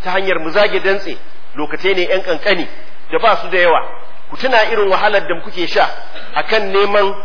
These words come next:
abin da kuka sa na burin duniya, ko neman wani abu na sha'anin shirin neman wata daraja da neman wani matsayi, yanda za a ɓata dare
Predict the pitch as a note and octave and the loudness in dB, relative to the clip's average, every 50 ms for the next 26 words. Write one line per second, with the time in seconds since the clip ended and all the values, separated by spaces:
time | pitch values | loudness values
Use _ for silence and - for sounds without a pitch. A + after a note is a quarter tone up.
0 | - - - E3 E3 G#3+ B3 A#3 G#3+ G3+ G#3+ G#3 G3+ F3+ - G3+ F#3 C#3+ - - | -2 0 0 0 0 0 0 0 0 0 0 0 0 0 2 2 2 2 2 -2
1 | - - - - - - D#3+ F3+ F#3+ - G#3+ A3 G#3+ G3+ F3 E3 D#3 F#3 F#3 F#3+ | -2 -2 -2 -2 -2 -2 0 0 0 0 0 0 0 0 0 -2 -2 -2 0 0
2 | F#3+ F3 C3 G#2 - - - - - - - - - G#3+ A3 A3 A3 A3 A3 A3 | 2 2 0 0 -2 -2 -2 -2 -2 -2 -2 -2 0 2 2 2 4 2 2 2
3 | A3+ A3+ A3 A3 A3+ A3+ G#3+ F#3 G#3 E3+ E3+ C#3 - - - - - - - - | 2 2 2 2 2 2 2 2 2 0 0 -2 -2 -2 -2 -2 -2 -2 -2 -2
4 | - F#3 F#3 - A#3 F#3+ G3 G3 G3+ G#3 G#3 G#3+ G#3 - - - - - - - | -2 -2 2 2 4 4 4 4 4 2 0 0 -2 -2 -2 -2 -2 -2 -2 -2
5 | - - A3+ A3+ A3+ G3+ F3+ D3 - - - - - - - - - - C4 F3+ | -2 0 0 2 2 2 2 0 -2 -2 -2 -2 -2 -2 -2 -2 -2 0 0 0
6 | G3 G#3 G#3+ G#3+ G#3 G#3+ G#3 G#3 G3+ F#3+ A3 A3 A3 G#3+ - E3 B2 - - - | 2 2 2 2 2 2 0 0 0 2 2 2 2 2 2 2 2 0 -2 -2
7 | - - - - - D3+ D#3+ F3+ G3+ G#3 G#3+ G#3 G#3 G#3+ G#3+ G#3+ G3+ G#3 G#3 G#3 | -2 -2 -2 -2 -2 0 0 2 2 2 2 2 2 2 2 2 0 0 0 0
8 | G#3 G3+ G#3 G#3 F#3+ - - - - - - - - - F3 G3+ G3+ G3 - G3 | 0 0 0 -2 -2 -2 -2 -2 -2 -2 -2 -2 -2 0 0 0 0 0 2 2
9 | G3+ G3+ F#3 - - A3 A3+ A3 A3 F#3 E3+ G3 F#3+ F#3 F#3 | 4 4 2 2 4 2 2 2 0 0 0 0 0 0 0